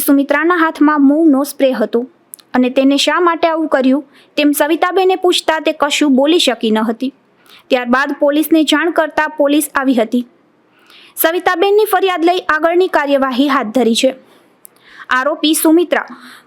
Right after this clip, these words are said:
ભોગ બનનાર સવિતાબેનની પુત્રીની પંદર વર્ષથી બહેનપણી હોવાનું સામે હતું. આથી પોલીસે તેની પૂછપરછ કરતા સુમિત્રાએ પોતે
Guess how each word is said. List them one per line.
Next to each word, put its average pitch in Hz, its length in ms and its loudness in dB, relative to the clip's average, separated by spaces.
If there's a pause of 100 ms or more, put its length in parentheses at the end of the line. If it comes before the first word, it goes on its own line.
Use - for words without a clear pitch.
ભોગ 311 340 0
બનનાર 381 400 0
સવિતાબેનની 349 720 2
પુત્રીની 302 520 0
પંદર 339 400 2
વર્ષથી 339 400 -2 (320)
બહેનપણી 370 600 0
હોવાનું 311 420 2
સામે 262 320 0
હતું. 254 240 -4 (460)
આથી 262 340 -2
પોલીસે 302 320 0
તેની 311 260 0
પૂછપરછ 370 560 0
કરતા 359 380 -2
સુમિત્રાએ 339 500 0
પોતે 320 220 0